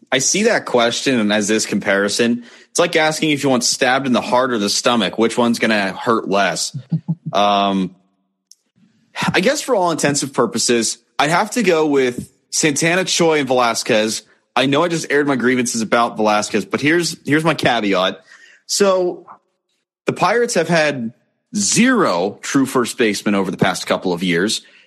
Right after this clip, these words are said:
We've had the likes of Michael Chavis, God forbid Josh Van Meter, and I guess Kevin Padlo. I think he played a game at first. We also had Colin Moran, who isn't terrible, but wasn't a true first baseman.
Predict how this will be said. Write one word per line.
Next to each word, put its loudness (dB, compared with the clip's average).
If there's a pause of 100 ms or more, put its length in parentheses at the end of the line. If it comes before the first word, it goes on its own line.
(100)
We've 4
had 0
the 2
likes 0
of 0
Michael 0
Chavis, 0 (140)
God 0
forbid 0
Josh 0
Van 2
Meter, 2
and 2
I 2
guess 0
Kevin 0
Padlo. 2
I 2
think -4
he -2
played 0
a 0
game 0
at -4
first. 0 (320)
We 4
also 0
had -2
Colin 0
Moran, 2
who 0 (400)
isn't 0
terrible, 2
but -2
wasn't 0
a -2
true 0
first 0
baseman. 0